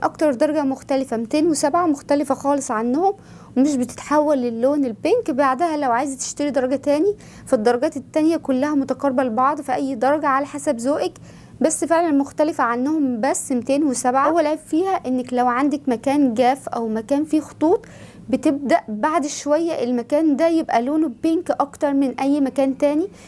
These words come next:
زي ما التنت في العموم بيعلق في المكان اللي هو فيه خطوط، فده نفس القصة.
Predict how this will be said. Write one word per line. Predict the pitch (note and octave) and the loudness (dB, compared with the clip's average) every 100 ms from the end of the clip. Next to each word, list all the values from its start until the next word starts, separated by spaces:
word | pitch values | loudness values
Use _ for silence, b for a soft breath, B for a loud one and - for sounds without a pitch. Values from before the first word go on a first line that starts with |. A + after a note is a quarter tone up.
| B - | B -2
زي | B3 E4+ | 2 4
ما | E4 | 2
التنت | - - F4 D#4+ | 2 2 2 0
في | A#3+ | -2
العموم | A#3+ A3+ B3+ D#4 A#3 | 0 2 2 2 2
بيعلق | B3 G#3 C#4+ C#4+ | 2 0 0 -2
في | - A#3 | -4 -6
المكان | A3+ A3+ C#4+ C#4+ | -4 0 2 2
اللي | B3+ A#3+ | 2 2
هو | C4+ | 2
فيه | C4 C#4+ | 2 -2
خطوط، | - - D4+ G#4+ B B B - | -4 0 2 2 B B B -2
فده | C#4 C#4+ | 2 4
نفس | D#4 F#4+ - | 4 2 -2
القصة. | D4+ - E4+ - | -4 -4 -2 0